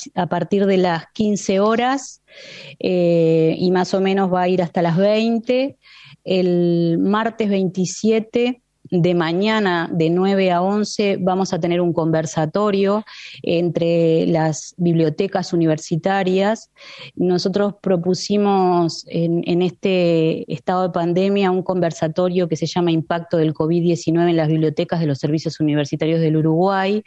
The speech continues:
y ahí invitamos a, a, al, al conversatorio invitamos a las licenciadas en bibliotecología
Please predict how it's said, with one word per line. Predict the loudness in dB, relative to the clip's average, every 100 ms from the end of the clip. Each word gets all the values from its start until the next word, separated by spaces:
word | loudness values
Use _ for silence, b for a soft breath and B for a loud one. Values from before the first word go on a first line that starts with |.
| B B B B B
y | 0
ahí | 2 0
invitamos | 0 0 0 -2 -2 0
a, | 0 2 0 -2
a, | -2 0 2 2 2 0 0 0 -2 -8 -18 B B B B -4
al, | -2 0
al | -2 -2
conversatorio | -2 -2 -2 0 0
invitamos | 0 0 0 0 -2 -4 -4
a | -2 -2
las | -2 0 0 -2
licenciadas | -4 -2 -2 -2 0 0 0 -2
en |
bibliotecología | 0 0 0 0 -2 0 0 2 0